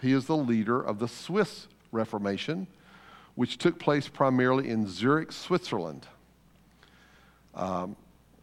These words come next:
and there's three main cities in Switzerland that during this time frame become sort of hubs of anti-Catholic teaching. Zurich is one,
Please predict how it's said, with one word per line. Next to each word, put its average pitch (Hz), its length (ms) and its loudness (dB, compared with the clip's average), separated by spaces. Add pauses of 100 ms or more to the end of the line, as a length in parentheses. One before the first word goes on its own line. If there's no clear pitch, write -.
(180)
and 113 480 4 (1200)
there's 120 260 0
three 139 260 2
main 156 260 6
cities 143 420 2
in 107 100 -2
Switzerland 123 760 0
that 101 200 0 (280)
during 127 220 6
this 143 140 4
time 156 300 4
frame 110 280 2
become 110 320 0
sort 120 220 0
of 98 80 0
hubs 113 500 2 (380)
of 101 160 2
anti-Catholic 123 920 4
teaching. - 440 -4 (760)
Zurich 123 460 4
is 156 140 -2
one, 110 520 2